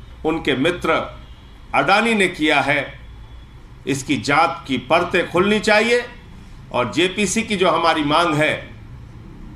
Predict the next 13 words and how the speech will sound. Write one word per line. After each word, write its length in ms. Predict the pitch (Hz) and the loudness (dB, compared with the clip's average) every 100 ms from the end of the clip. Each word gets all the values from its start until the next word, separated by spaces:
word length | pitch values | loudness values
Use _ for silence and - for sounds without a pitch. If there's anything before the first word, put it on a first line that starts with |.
| - | -2
क्योंकि 300 | 147 147 147 | 0 0 -2
सदन 380 | - 156 190 | 0 0 0
सर्वोच्च 560 | 180 170 165 175 175 - | 2 0 2 0 0 0
है, 120 | 160 | 0
पार्लियामेंट 540 | 151 156 165 175 185 170 | 2 2 4 2 0 0
सर्वोच्च 560 | 170 156 165 180 180 | -2 0 2 0 4
है, 440 | 202 240 269 - - - - - - - - | 6 6 4 0 -12 -18 -20 -20 -20 -20 -14
जेपीसी 560 | - 170 185 220 - 226 | 0 0 2 -2 0 -2
की 140 | 214 | 0
जो 140 | 185 165 | 2 2
हमारी 340 | 165 160 156 | 4 2 2
मांग 300 | 139 165 160 | 2 2 2
है 440 | 151 175 139 - | 4 2 2 -6